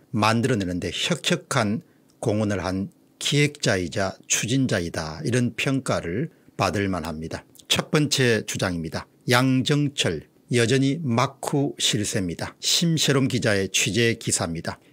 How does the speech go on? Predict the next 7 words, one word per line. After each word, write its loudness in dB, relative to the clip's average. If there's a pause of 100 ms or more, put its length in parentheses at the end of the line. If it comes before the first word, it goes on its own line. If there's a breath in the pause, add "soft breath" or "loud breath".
(120)
양정철 4
전 0
민주연구원장은 0
팔월 0
초에 0 (100)
경남 2
양산에 2